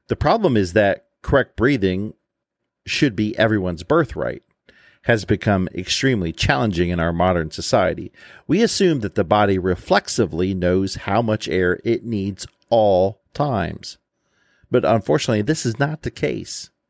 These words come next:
Over the centuries, we have altered our environment so dramatically that many of us have forgotten our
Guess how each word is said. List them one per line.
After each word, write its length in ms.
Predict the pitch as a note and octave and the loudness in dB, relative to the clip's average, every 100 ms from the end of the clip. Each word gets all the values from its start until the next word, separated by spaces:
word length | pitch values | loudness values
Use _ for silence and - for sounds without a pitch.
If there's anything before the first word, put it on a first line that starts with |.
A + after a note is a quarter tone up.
| _ _ _ _ _ - | _ _ _ _ _ 0
Over 180 | E3+ F3+ | 2 2
the 100 | D#3 | 0
centuries, 520 | - C#3+ - C#3 A2 | 0 0 0 0 0
we 140 | B2 | 2
have 180 | C#3 G2+ | 2 0
altered 420 | - B2+ B2+ C3 | 2 0 0 0
our 220 | G#2+ G2 F#2+ | 2 2 2
environment 500 | E2+ G#2+ A#2 A#2+ - | 2 2 2 -2 -2
so 240 | - D3+ | 0 2
dramatically 540 | G#2 F#2 F#2+ F#2+ - | 2 0 0 0 -4
that 200 | F#2+ F2 | -2 -2
many 200 | F#2+ B2+ | 0 2
of 160 | A2 F2+ | 2 4
us 180 | F#2 - | 2 0
have 180 | F2 - | -4 -4
forgotten 500 | F#2+ G2 G2+ G#2 G2+ | -2 2 2 0 -4
our 200 | - G2+ | 0 0